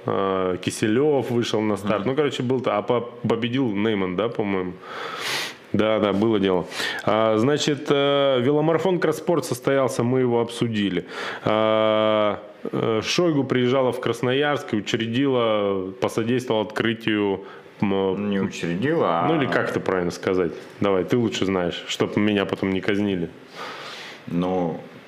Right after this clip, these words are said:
Speaker 1: Ну, откры-,
Speaker 2: запустила,
Speaker 1: да,
Speaker 2: э,
Speaker 1: процесс.
Speaker 2: э, запустила проект по строительству триатлон-центра и
Speaker 1: Да.
Speaker 2: велодорожки.
Speaker 1: И более того, в этом году эта тема же завертелась, а по факту велодорожка уже есть,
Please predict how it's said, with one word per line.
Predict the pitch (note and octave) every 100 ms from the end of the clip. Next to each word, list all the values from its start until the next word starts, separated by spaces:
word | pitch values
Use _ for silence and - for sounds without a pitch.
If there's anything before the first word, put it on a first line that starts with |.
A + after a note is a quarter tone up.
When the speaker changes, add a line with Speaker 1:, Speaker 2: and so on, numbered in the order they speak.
| - -
Speaker 1:
Ну, | F#2 -
откры-, | C#4+ A3 A3
Speaker 2:
запустила, | D3+ E3 C3
Speaker 1:
да, | D3 G#2 F2 - -
Speaker 2:
э, | C3
Speaker 1:
процесс. | C#3+ C#3+ E3+ B2 E2+ E2 D#2 - - - - - - -
Speaker 2:
э, | F2+
запустила | F2+ G2 G2 - - D#3
проект | A#2+ F#2 F#2 A#2 - - -
по | E2+
строительству | - F2 F#2+ E2+ F#2 - F2 E2+
триатлон-центра | E2+ F2+ E2+ E2+ E2 - B2 C3 B2
и | A2
Speaker 1:
Да. | G#2 F#2+
Speaker 2:
велодорожки. | F2+ G2+ E2+ E2 D#2 - A2+
Speaker 1:
И |
более | A2 D3+ G#3 F3 B2
того, | A2+ A2 G2+ F2
в | G2
этом | C#3 D3
году | C3 C#3 D3+
эта | C3
тема | B2 D3 C3
же | G#2
завертелась, | A#2+ A#2 A2 E3+ F3 A#2+ - -
а | A2 A2+ A2+
по | A2+ -
факту | - C3+ - A2
велодорожка | A#2 A#2 A#2+ B2+ A#2 - -
уже | C3+ A#2+ A#2+
есть, | A#2+ D#3 D3+